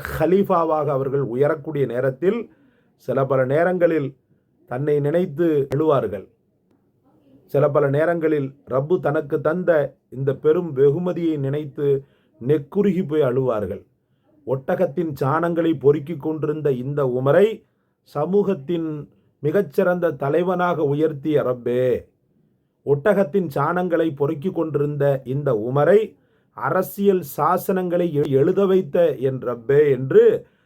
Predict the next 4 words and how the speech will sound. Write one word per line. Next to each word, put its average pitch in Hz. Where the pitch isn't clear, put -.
ரப்புல் 151
ஆலமீனை 147
புகழ்ந்து, 147
துதித்து, 143